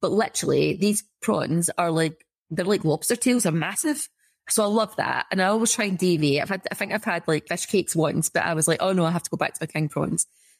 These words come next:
And then I always, like, look at the steak menu and say, "I'll go for a petite fillet mignon." And then I always persuade myself to actually have the sixteen ounce ribeye, forgetting how big.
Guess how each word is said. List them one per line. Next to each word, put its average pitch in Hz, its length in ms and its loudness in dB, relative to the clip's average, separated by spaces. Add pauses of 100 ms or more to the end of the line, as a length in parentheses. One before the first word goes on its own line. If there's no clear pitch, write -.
(140)
And 214 160 0
then 226 140 2
I 226 120 0
always, 262 320 2
like, 214 200 2
look 233 240 0
at - 80 -2
the 214 80 2
steak 190 320 0
menu 175 220 2
and 180 80 0
say, 185 260 0
"I'll 175 160 -2
go 202 180 0
for 208 160 -2
a 214 60 -2
petite - 480 -2
fillet 165 320 -4
mignon." 160 680 0
And 180 160 -2
then 175 140 2
I 175 140 2
always 202 340 0 (140)
persuade 208 560 0
myself 175 540 -2
to - 180 -8
actually 170 320 -2
have - 180 -4
the 180 60 -4
sixteen - 500 0
ounce 160 280 0
ribeye, 175 520 -2 (300)
forgetting 185 600 0
how 180 260 2
big. 175 320 -2